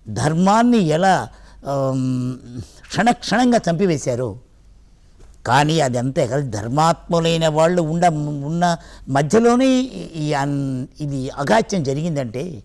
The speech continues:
ఈ మాయ జరిగిందంటే ఇంతకంటే మన కారణం ఏం చెప్తాను చెప్పండి. కానీ అక్కడ ఏమంటారు దుర్యోధనుడు, "ఎవరు రమ్మన్నారా ధర్మరాజుని?"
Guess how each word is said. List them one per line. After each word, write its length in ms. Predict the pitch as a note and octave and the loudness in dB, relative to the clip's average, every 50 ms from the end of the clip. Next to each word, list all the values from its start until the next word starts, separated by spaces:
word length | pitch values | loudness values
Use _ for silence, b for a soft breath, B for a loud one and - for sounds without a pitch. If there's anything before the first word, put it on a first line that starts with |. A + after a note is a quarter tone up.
| b b b b b b b b - | b b b b b b b b -4
ఈ 80 | D3 C3+ | -2 -2
మాయ 380 | A#2+ A2 A2 A2+ C#3 F3 F#3+ | 0 0 0 0 2 2 2
జరిగిందంటే 840 | C#3+ C#3 B2 B2 D3 F3+ E3 D#3+ C#3+ B2 G#2+ B2+ D#3 E3+ C#3 A2 B B B B B | 2 0 0 0 0 0 0 0 -2 -2 -4 -4 -4 -4 -4 -6 B B B B B
ఇంతకంటే 380 | - D3 E3 E3 D3+ F3 E3 F#3 | -4 -2 -2 0 0 0 0 0
మన 140 | F3 D#3+ D#3+ | 0 0 -2
కారణం 320 | D3+ - B2+ C3 D3+ D3+ | -2 -2 -2 -2 -2 -2
ఏం 100 | C3 B2 | -4 -4
చెప్తాను 340 | B2+ - C3 - - C3+ C3+ | -6 -8 -10 -10 -10 -10 -8
చెప్పండి. 400 | - B2+ - - C3 C3 D3+ D#3+ - - - - - - - - - - - - | -8 -10 -12 -12 -14 -14 -14 -16 -20 -20 -20 -20 -20 -20 -20 -20 -20 -8 -2 2
కానీ 160 | A3+ B3 A#3+ | 2 4 4
అక్కడ 220 | G#3 - - D#3+ | 4 2 2 2
ఏమంటారు 400 | D#3+ G3 G3+ A3+ G#3 G3 G#3 F#3+ | 2 2 2 2 2 2 2 2
దుర్యోధనుడు, 440 | D3+ C#3+ E3 F3+ G3 F#3 F#3+ G3 F#3 | 2 0 0 2 2 2 0 0 0
"ఎవరు 260 | D#3+ C3 B2 D3+ F3 | 0 0 -2 -2 -2
రమ్మన్నారా 480 | G3+ A3 A3 A#3 A3+ A3 G#3 F#3+ F3 D#3 | -2 -2 -2 -2 -2 -2 0 0 0 0
ధర్మరాజుని?" 720 | C3 B2+ B2+ C3 C#3+ D3 D3 C3 A#2+ A#2+ A#2 A#2+ F#3+ | 0 -2 -2 -2 -2 -2 -2 -2 -4 -6 -8 -8 -10